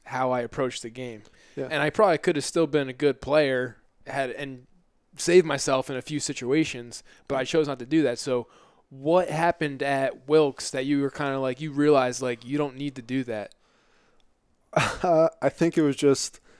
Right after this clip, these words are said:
Speaker 2: you know, you wake up Sunday morning after a game and the way that you feel afterwards, and,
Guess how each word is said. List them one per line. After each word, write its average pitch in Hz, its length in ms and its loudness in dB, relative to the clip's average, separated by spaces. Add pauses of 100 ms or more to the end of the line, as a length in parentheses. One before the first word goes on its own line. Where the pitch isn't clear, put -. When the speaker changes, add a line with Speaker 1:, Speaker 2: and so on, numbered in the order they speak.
(340)
Speaker 2:
you 143 100 -4
know, 131 120 0
you 120 180 0
wake 127 260 4
up 123 320 4
Sunday 123 340 0
morning 123 360 0
after 113 280 -2
a 110 60 -4
game 117 360 -4
and 107 200 -6 (120)
the - 80 -12
way 113 160 4
that 107 140 -2
you 101 80 -10
feel 107 300 -2
afterwards, - 640 -4
and, 104 220 -14